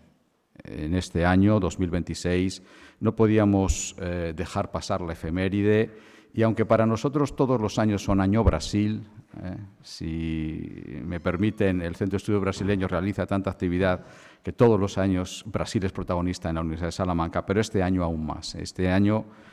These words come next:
hemos, eh, redoblado el esfuerzo, en este año hemos desarrollado todo un programa de actividades específicas, eh, que complementan también las actividades que normalmente tiene el Centro de Estudios Brasileños. Como saben,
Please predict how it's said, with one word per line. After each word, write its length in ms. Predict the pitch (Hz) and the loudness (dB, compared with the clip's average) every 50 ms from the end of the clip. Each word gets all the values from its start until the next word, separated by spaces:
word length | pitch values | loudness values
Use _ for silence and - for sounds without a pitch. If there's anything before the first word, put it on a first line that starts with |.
| - _ _ | -20 _ _
hemos, 680 | - 87 87 92 95 95 92 92 87 - - - - - | -4 -2 2 2 4 4 4 2 0 -2 -6 -8 -8 -6
eh, 280 | 82 80 80 82 78 76 | -4 -2 -2 -2 -2 -2
redoblado 560 | - 87 85 85 85 85 90 90 95 101 104 | -2 -2 0 0 0 2 2 2 2 4 4
el 80 | 104 107 | 2 2
esfuerzo, 720 | 107 101 - - 104 101 98 101 - 110 104 101 104 104 - - - - - _ | 0 0 0 2 2 2 2 0 0 2 2 2 0 -2 -8 -18 -20 -20 -20 _
en 140 | - - 82 | -6 -4 -2
este 280 | 90 87 - - 98 87 | -2 -2 -2 0 0 2
año 420 | 87 90 92 95 98 98 98 - | 2 2 2 2 2 2 0 0
hemos 560 | - 87 87 90 92 98 98 - - - - 87 | -2 -2 -2 -2 -2 -2 -4 -6 -8 -10 -10 -10
desarrollado 680 | 87 90 - - 87 85 87 87 92 95 98 95 92 | -10 -8 -6 -6 -6 -4 -4 -2 -2 -2 0 -2 -2
todo 180 | - - 113 107 | 0 0 2 2
un 80 | 107 92 | 2 2
programa 320 | 98 98 92 98 95 90 | 2 2 2 4 4 2
de 60 | 85 | 2
actividades 540 | 85 - - 87 80 82 85 87 95 87 - | 0 -2 -4 -2 -2 0 2 0 0 0 -2
específicas, 920 | 92 - - 82 76 - 85 80 - 98 87 - 92 90 90 90 - - - - - - - - _ _ _ | -6 -6 -6 -8 -4 -4 -4 -4 -2 -4 -2 0 0 0 0 0 -4 -8 -16 -20 -20 -20 -20 -20 _ _ _
eh, 240 | - 76 80 92 90 - | -6 -4 -4 -4 -4 -4
que 120 | - 92 | -4 2
complementan 640 | - 117 120 120 - 120 110 104 101 98 92 107 95 | 4 6 6 6 6 6 6 6 6 4 4 2 2
también 380 | 87 98 92 85 80 85 87 90 | 2 2 2 2 2 0 0 -2
las 140 | 90 87 - | -2 -4 -6
actividades 540 | 82 - - 78 78 80 85 85 82 85 - | -6 -6 -6 -4 0 0 0 0 0 -2 -2
que 100 | - 82 | -2 -2
normalmente 520 | 82 80 80 80 80 82 85 78 - 76 | -2 0 0 0 0 0 -2 -2 -4 -4
tiene 300 | - 87 78 80 82 82 | -2 -2 -2 -2 -2 -2
el 180 | - 92 85 80 | -4 -4 -6 -6
Centro 480 | - - 95 90 87 - 82 87 85 - - | -2 0 0 0 0 0 0 -2 -2 -2 -6
de 260 | 87 80 82 82 80 | -8 -6 -4 -4 -4
Estudios 640 | 78 - - - 92 87 78 82 80 78 82 - - | -4 -6 -6 -4 -2 -2 -2 -2 -4 -4 -4 -6 -6
Brasileños. 640 | 78 82 82 - - 80 80 78 76 76 78 78 - | -6 -6 -4 -4 -4 -4 -2 -2 -2 -4 -4 -6 -4
Como 240 | - - 90 87 87 | -4 -2 -2 -2 -2
saben, 540 | - - 113 123 120 110 113 123 135 - | 0 2 4 4 4 4 4 4 2 0